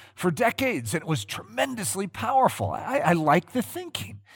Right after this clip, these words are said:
You see that we have a special care, and it's a special object of affection, is that person that is opposite us.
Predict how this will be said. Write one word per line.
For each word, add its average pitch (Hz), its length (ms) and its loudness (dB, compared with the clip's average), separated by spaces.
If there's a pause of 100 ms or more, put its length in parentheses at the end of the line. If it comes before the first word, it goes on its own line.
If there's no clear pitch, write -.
(320)
You 202 80 2
see 277 200 2
that 247 180 -8
we 277 200 4
have 214 180 6
a 160 80 0
special 247 720 2
care, 131 360 4
and 147 120 -2
it's 170 240 -2
a 175 40 -2
special 233 540 -2
object 170 460 0
of 135 160 0
affection, 120 640 -4 (320)
is 175 160 2
that 185 200 0
person 160 520 0 (260)
that 202 100 4
is 202 200 0
opposite 180 600 4
us. - 480 -4